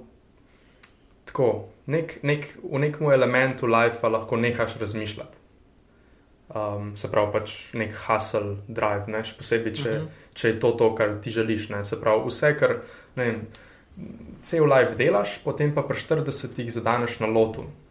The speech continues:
Speaker 1: A,
Speaker 2: Mhm.
Speaker 1: nek tak pač bizaren primer, ampak, um, in imaš potem, ne vem, osem milijonov, a, na računu
Speaker 2: Mhm.
Speaker 1: in ti si star petdeset let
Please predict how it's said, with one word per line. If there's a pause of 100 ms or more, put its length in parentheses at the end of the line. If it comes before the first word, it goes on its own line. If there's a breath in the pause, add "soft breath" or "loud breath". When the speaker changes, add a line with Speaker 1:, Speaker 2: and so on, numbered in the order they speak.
(920)
Speaker 1:
A,
Speaker 2:
Mhm.
Speaker 1:
nek
tak
pač
bizaren
primer,
ampak, (680 loud breath)
um,
in
imaš
potem,
ne
vem, (600)
osem
milijonov,
a,
na
računu
Speaker 2:
Mhm. (1000 soft breath)
Speaker 1:
in (460)
ti
si
star
petdeset
let